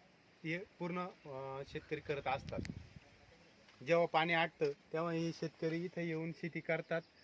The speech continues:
आणि जेव्हा पाणी, जेव्हा, अं, पाऊस आता मोठ्या प्रमाणात चालू होणार आहे आणि जेव्हा धरण भरतं, तेव्हा ही शेती पूर्ण पाण्याखाली जाते. मग त्यानंतर ही शेती चार ते सहा महिने,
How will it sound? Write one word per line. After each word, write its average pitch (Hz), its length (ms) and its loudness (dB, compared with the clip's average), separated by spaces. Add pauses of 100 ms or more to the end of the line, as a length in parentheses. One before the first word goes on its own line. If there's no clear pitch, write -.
(180)
आणि 127 100 -4
जेव्हा 180 300 0
पाणी, 180 420 4
जेव्हा, 175 360 0
अं, 139 420 -4
पाऊस 151 320 -4
आता 147 200 -4
मोठ्या 147 240 -4
प्रमाणात 131 380 -6 (100)
चालू 143 160 -2
होणार 139 260 -2
आहे 101 80 -6 (580)
आणि 120 360 -6
जेव्हा 151 300 -2
धरण 147 300 0
भरतं, 147 360 0 (340)
तेव्हा 165 220 4
ही 165 200 0
शेती 160 420 -2 (400)
पूर्ण 185 260 4
पाण्याखाली 175 600 6
जाते. 117 320 0 (400)
मग 147 240 -4
त्यानंतर 190 460 2
ही 190 140 2
शेती 180 360 -4 (400)
चार 196 220 10 (120)
ते 208 100 6
सहा 196 280 8
महिने, 170 280 0